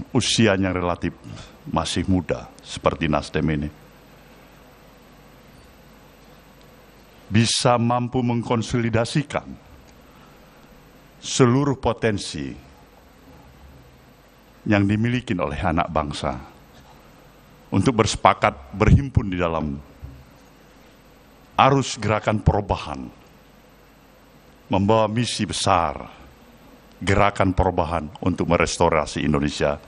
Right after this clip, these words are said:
di dalam tubuh Partai Nasdem. Dan kali ini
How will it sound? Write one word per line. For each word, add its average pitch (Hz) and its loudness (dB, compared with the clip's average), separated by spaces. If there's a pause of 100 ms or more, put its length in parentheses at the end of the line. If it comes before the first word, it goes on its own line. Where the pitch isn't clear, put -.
(140)
di 95 0
dalam 95 4
tubuh 60 -4
Partai - -4
Nasdem. 64 -12 (3500)
Dan 87 2
kali 92 2
ini 101 0